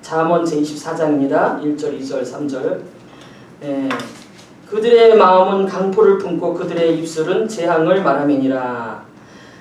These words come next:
집은 지혜로 말미암아 건축되고 명철로 말미암아 건-, 견고하게 되며." 제목은 강한 자와 약한 자인데,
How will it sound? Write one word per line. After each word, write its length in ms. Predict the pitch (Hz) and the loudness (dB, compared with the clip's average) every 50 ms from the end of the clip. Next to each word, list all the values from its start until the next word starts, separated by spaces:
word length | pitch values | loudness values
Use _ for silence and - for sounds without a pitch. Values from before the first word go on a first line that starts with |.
| - - - | -20 -20 -16
집은 420 | - - 185 185 180 190 190 190 | -12 -8 -6 -4 -2 0 2 2
지혜로 440 | 185 - - 180 185 185 180 175 170 165 | 2 0 0 2 2 4 4 6 4 4
말미암아 580 | 165 165 160 160 160 160 156 156 156 156 156 | 4 4 4 4 4 4 4 4 2 0 0
건축되고 680 | - 165 156 151 151 147 147 - - - 156 147 147 147 | 0 0 0 0 0 0 -4 -6 -2 0 0 0 2 4
명철로 680 | 147 147 151 151 160 147 - 170 175 170 165 180 175 170 | 4 4 4 4 2 0 -2 -2 -2 -2 0 0 0 0
말미암아 560 | 156 151 151 156 160 156 151 156 170 185 180 | 0 0 2 2 2 0 0 0 0 -2 -2
건-, 280 | - 156 160 160 147 143 | -2 -2 -2 -2 -2 -2
견고하게 800 | - 156 151 151 151 151 147 151 151 143 135 135 147 165 160 | 0 4 6 6 6 6 6 4 4 2 2 2 2 2 2
되며." 320 | 160 139 131 127 123 127 - - - - - | 2 0 -2 -2 -2 -4 -6 -10 -14 -16 -10
제목은 480 | - 165 165 165 175 175 175 175 165 156 - - - - | -4 -4 -2 0 0 0 0 0 -2 -2 -4 -10 -16 -12
강한 360 | - 147 165 175 175 160 156 147 | -8 -6 -4 -2 0 2 2 2
자와 300 | 143 143 135 135 131 131 | 4 4 4 4 4 2
약한 320 | 127 127 - - 147 135 | 0 -4 -4 -6 -6 -6
자인데, 400 | 123 113 110 107 107 107 104 | -6 -8 -8 -10 -12 -12 -14